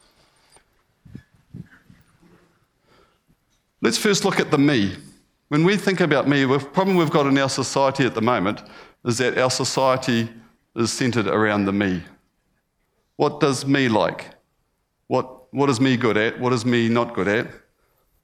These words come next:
What do I like? What does me like? What does me not like? So much of our society is focused around the me. And we just do stuff that suits the me.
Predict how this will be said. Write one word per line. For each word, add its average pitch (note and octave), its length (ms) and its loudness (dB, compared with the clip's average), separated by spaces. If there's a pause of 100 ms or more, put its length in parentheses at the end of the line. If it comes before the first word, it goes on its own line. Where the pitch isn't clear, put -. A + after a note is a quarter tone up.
(260)
What A#2+ 160 -2
do A#2+ 80 0
I A2 60 4
like? G#2+ 340 0 (500)
What A2+ 140 -8
does A2 160 -4
me A2 180 0
like? F#2+ 320 0
What G#2+ 100 -8
does F#2+ 160 -12
me G2+ 120 -4
not G2 240 -6
like? - 380 -10 (680)
So C3 300 -2
much B2 280 0
of A2+ 80 -2
our A2+ 100 2
society G#2 540 -2
is F#2+ 120 -4
focused F2+ 560 -6
around F2+ 420 -4 (380)
the F#2 60 -6
me. F2+ 280 -4 (1200)
And A#2 140 0
we C3+ 100 4
just C#3 200 -6
do D3 140 2
stuff G#2 320 -2
that F#2 160 -2
suits - 420 -6
the G2+ 120 -8
me. G2 260 -2